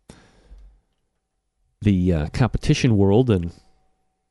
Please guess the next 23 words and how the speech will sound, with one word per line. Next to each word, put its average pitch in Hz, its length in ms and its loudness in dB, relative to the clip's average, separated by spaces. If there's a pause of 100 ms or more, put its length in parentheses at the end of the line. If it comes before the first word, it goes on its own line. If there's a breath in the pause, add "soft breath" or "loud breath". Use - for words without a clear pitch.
(160)
how 113 220 0
we 107 420 4
may 110 400 2
or, 104 300 0
uh, 95 200 -2
may 101 220 -2
not 104 200 -2
have 95 120 -4
missed 107 240 -2
the 98 60 -2
boat 107 300 0
with 104 220 -2
crowd 117 280 0
interaction 104 600 0
and, 92 180 -2
uh, 90 120 0
drumming 95 340 -2
up 95 80 -4
a - 40 -6
little 92 120 -2
bit 87 100 -2
more 90 260 -2
support. - 520 -4